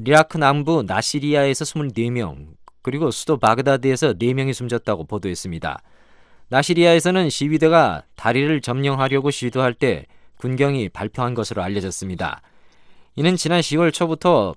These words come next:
반정부 시위가 시작되는 이래 이라크에서 가장 많은 희생자가 나온 날 가운데 하나입니다.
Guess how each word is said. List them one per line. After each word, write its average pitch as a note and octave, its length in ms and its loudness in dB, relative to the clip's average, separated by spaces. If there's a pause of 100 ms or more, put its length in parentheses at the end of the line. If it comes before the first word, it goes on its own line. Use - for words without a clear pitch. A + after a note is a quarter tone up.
반정부 D3 460 0
시위가 D3+ 320 0
시작되는 D3 480 -2
이래 C3+ 360 0 (340)
이라크에서 C3 440 0
가장 C#3 340 -4
많은 A2+ 300 -2
희생자가 C3 540 -4
나온 B2+ 200 0
날 A#2+ 180 -2
가운데 G#2+ 360 -6
하나입니다. F2+ 580 -6